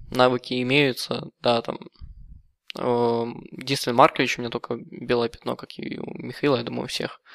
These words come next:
А в целом, да, сем-, семерка крепкая. Я думаю, что если мы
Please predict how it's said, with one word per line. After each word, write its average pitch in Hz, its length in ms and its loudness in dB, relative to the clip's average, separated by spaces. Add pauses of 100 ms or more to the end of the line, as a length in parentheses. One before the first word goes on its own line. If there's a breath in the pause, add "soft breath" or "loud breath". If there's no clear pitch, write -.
(500 loud breath)
А 143 100 8
в - 100 0
целом, 262 380 6
да, 233 240 8 (100)
сем-, 190 320 6
семерка 170 720 6 (140)
крепкая. 127 680 6 (1500 loud breath)
Я 120 260 6
думаю, 160 240 6
что - 160 2
если 147 200 2
мы 143 320 4